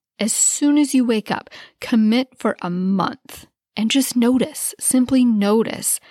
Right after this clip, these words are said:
how different you feel on the days you choose to sweat first thing. Ultimately, the best reward to set you up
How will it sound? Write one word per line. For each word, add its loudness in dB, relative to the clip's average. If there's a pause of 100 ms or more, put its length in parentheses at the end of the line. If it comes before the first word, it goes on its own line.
(160)
how -2
different -2
you 0
feel -4 (300)
on 0
the 0 (100)
days -4
you -4
choose -2
to -6
sweat -6 (100)
first -6
thing. -6 (1400)
Ultimately, -2 (920)
the 0
best -4
reward 0
to -12
set -2
you 2
up -6